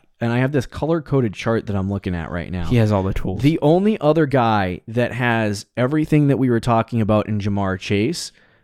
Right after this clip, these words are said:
Speaker 1: uh, in terms of height, weight, breakout
Speaker 2: Analytically,
Speaker 1: age,
Speaker 2: yeah.
Speaker 1: analytically speaking, is Rashad Bateman. He's six two,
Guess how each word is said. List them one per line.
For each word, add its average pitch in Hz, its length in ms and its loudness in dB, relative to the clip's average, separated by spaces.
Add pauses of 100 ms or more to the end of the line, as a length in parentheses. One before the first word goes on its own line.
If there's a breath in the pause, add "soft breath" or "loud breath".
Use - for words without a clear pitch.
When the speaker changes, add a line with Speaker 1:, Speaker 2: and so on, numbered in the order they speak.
(160 soft breath)
Speaker 1:
uh, 101 340 2 (320)
in 117 160 0
terms 117 280 -2
of 101 120 -6
height, 123 320 0
weight, 113 300 0
breakout 110 420 0
Speaker 2:
Analytically, 104 240 0
Speaker 1:
age, 101 200 -4 (100)
Speaker 2:
yeah. 117 60 -2
Speaker 1:
analytically 107 640 -2
speaking, 95 560 -2 (560 loud breath)
is 135 160 2
Rashad 113 380 0
Bateman. 67 340 -4
He's 127 260 -2
six - 320 -2
two, 101 360 0